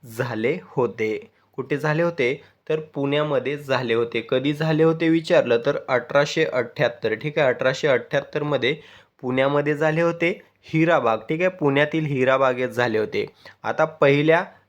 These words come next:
साहित्य संमेलनाचे जर अध्यक्ष विचारले तर उत्तर द्यायचं आहे न्यायमूर्ती महादेव गोविंद रानडे, ठीक आहे, हे पहिल्या अखिल भारतीय मराठी साहित्य संमेलनाचे अध्यक्ष होते.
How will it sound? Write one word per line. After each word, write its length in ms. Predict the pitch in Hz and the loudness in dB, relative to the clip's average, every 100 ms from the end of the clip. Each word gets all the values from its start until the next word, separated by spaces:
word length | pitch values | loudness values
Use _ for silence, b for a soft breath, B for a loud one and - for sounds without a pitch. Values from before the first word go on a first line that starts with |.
| _ - | _ -6
साहित्य 440 | 131 135 151 - | -4 -2 -6 -8
संमेलनाचे 920 | 156 160 147 156 156 156 156 156 160 | -2 0 4 4 4 4 2 2 -2
जर 180 | 151 156 | 2 4
अध्यक्ष 480 | 117 117 117 135 - | 4 2 0 -2 2
विचारले 520 | 147 147 165 135 120 113 | 2 2 2 4 2 2
तर 80 | 127 | 0
उत्तर 320 | 127 - 139 | 0 -2 0
द्यायचं 360 | 135 143 143 165 | 2 0 2 0
आहे 80 | |
न्यायमूर्ती 720 | 165 139 127 139 147 147 156 165 | 2 0 0 0 -4 -6 -4 -2
महादेव 540 | 143 123 120 131 139 | -2 -2 -2 0 -2
गोविंद 440 | 123 120 120 120 | 0 0 0 2
रानडे, 480 | 131 123 104 98 101 | 2 4 2 -2 -4
ठीक 220 | 110 143 | -8 -4
आहे, 80 | 175 190 B B 139 | -4 -4 B B -6
हे 100 | 160 | -6
पहिल्या 640 | - - 147 165 127 127 - b _ | -6 -6 -4 0 0 0 -4 b _
अखिल 320 | 120 - 156 | -6 -2 -2
भारतीय 500 | 151 147 147 147 156 | 0 2 0 0 0
मराठी 420 | 151 131 127 127 | 2 4 2 0
साहित्य 440 | 143 135 117 - 127 | -2 0 -2 -4 -4
संमेलनाचे 720 | - 123 120 117 113 - 185 b b b - | 0 0 0 0 0 -2 -8 b b b -4
अध्यक्ष 580 | 107 104 110 - - 160 - | -4 0 -2 0 -6 -6 -6
होते. 460 | - 110 - 98 | -6 -6 -4 -8